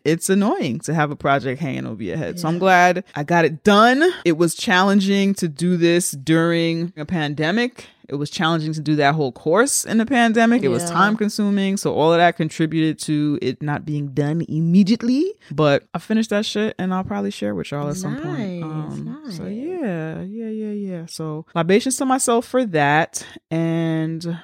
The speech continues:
Speaker 1: was that it? Yeah. And like, you know, I'm just awesome. I thought I had other stuff on my libations list, but I'll just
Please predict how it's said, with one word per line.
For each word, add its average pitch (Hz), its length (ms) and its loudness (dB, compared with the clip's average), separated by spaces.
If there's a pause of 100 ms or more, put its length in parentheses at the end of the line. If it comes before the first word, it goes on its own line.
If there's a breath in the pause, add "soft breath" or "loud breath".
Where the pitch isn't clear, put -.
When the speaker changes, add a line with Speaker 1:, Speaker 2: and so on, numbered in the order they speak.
(160 loud breath)
Speaker 1:
was 170 140 -10
that 262 240 -4
it? 269 300 -2
Yeah. 294 420 2
And 269 260 2
like, 302 260 0
you 381 100 -6
know, 381 180 2
I'm 302 160 2
just 339 160 -2
awesome. 196 480 0
I 180 80 -2
thought 214 180 0
I 208 60 4
had 202 160 4
other 165 180 0
stuff 175 300 -2
on 175 100 -2
my 165 80 0
libations 170 500 0
list, 202 280 -2
but 160 80 0
I'll 190 100 2
just 190 260 -6